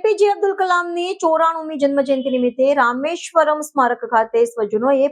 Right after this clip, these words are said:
પુષ્પાંજલિ અર્પી. પૂર્વ રાષ્ટ્રપતિ અને પ્રસિદ્ધ વૈજ્ઞાનિક ડોક્ટર એ પી જે અબ્દુલ કલામની ચોરાણુંમી જન્મજયંતિ નિમિત્તે તેમના પરિવારજનોએ તમિલનાડુના રામેશ્વરમ સ્થિત તેમના સ્મારક ખાતે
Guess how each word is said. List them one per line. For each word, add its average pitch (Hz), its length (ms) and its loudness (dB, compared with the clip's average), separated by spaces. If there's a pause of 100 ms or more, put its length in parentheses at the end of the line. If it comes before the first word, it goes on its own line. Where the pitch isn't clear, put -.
પુષ્પાંજલિ 214 640 -2
અર્પી. 185 260 -10 (500)
પૂર્વ 339 200 0
રાષ્ટ્રપતિ 392 640 0
અને 392 160 0
પ્રસિદ્ધ 320 400 -4
વૈજ્ઞાનિક 269 420 -2
ડોક્ટર 240 300 0
એ - 100 0
પી 311 160 -4
જે 320 120 0
અબ્દુલ 269 240 -6
કલામની 240 520 0 (140)
ચોરાણુંમી 320 720 0
જન્મજયંતિ 240 520 -2
નિમિત્તે 220 400 0
તેમના 214 240 -6
પરિવારજનોએ 214 720 -2 (220)
તમિલનાડુના 294 760 -4
રામેશ્વરમ 226 580 -4
સ્થિત 233 300 -8
તેમના 214 320 -4
સ્મારક 294 560 -4
ખાતે 240 280 0